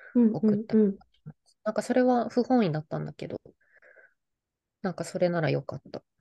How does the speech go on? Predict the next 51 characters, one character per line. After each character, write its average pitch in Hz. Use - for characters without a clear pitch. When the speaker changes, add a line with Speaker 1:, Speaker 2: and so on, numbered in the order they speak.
Speaker 2:
い 247
や、 247
本 220
当 226
に 220
あ 214
の 214
セ 226
レ 220
ク 226
ト 180
は 175
本 190
当 185
に 190
最 185
高 185
で、 185
ち -
ょ -
っ -
と 170
こ -
の 196
後 190
も 170
出 202
て 190
く 185
る 175
か 170
と 170
思 170
い 170
ま 175
す。 -
Speaker 1:
そ 185
う。 180
で、 214
な 226
ん 226
か、 170
ね、 214
私 202
た 214
ち -
い 151
つ -
も 165
こ -
の 160